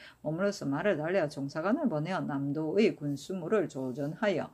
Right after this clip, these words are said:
사조를 휴양시켜서 후일에 거병을 꾀하고 있습니다." 하니 임금이 말하기를, "적이 이미 북쪽으로 물러간데 어찌하여 능히 추격하지 아니하고 물러나서 주둔하였는가?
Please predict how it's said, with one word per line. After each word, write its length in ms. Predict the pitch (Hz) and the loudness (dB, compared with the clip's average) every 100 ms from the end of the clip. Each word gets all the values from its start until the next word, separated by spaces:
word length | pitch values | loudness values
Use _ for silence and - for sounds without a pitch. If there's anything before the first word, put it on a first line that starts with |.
| - - - | -16 -20 -20
사조를 520 | - 170 170 269 240 | -2 0 2 2 2
휴양시켜서 680 | - 214 170 - 185 175 147 | 0 -2 -2 -6 -8 -6 -4
후일에 400 | 175 190 240 - | 0 2 4 2
거병을 460 | 147 143 214 196 | -2 2 2 2
꾀하고 280 | - 160 185 | 0 -4 -2
있습니다." 400 | 156 - 151 147 | -4 -6 -6 -4
하니 180 | 147 143 | -4 -4
임금이 260 | 151 160 | -4 -4
말하기를, 480 | 160 143 170 156 120 - _ - - - _ | -2 -2 -2 -4 -6 -10 _ -20 -20 -20 _
"적이 340 | - 196 254 180 | -2 2 4 6
이미 300 | 202 285 180 | 8 8 6
북쪽으로 400 | 190 - 320 170 | 0 0 2 4
물러간데 440 | 160 190 156 135 | 4 2 2 2
어찌하여 380 | 143 147 - 381 | 0 -2 -2 2
능히 260 | 190 196 208 | 2 2 0
추격하지 600 | - 175 175 190 185 147 | -2 -6 -2 -2 0 0
아니하고 480 | 120 131 131 139 | 2 2 2 0
물러나서 680 | 147 135 175 233 160 147 147 | 0 2 4 4 2 -2 -6
주둔하였는가? 880 | 151 143 156 180 208 277 247 147 | -6 -2 0 2 6 6 6 2